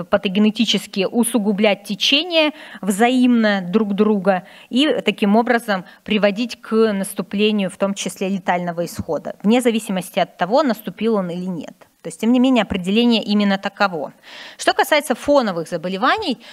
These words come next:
то это нозологическая форма, которая играет существенную роль в возникновении основного заболевания за счёт того, что она имеет общий патогенез с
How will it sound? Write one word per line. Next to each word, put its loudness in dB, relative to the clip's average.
то 0
это 0
нозологическая 0
форма, 0
которая 2
играет 0
существенную -4
роль 0
в -6
возникновении -2
основного -2
заболевания -6
за 0
счёт -2
того, 2
что -2
она 0
имеет 0
общий 0
патогенез -4
с -14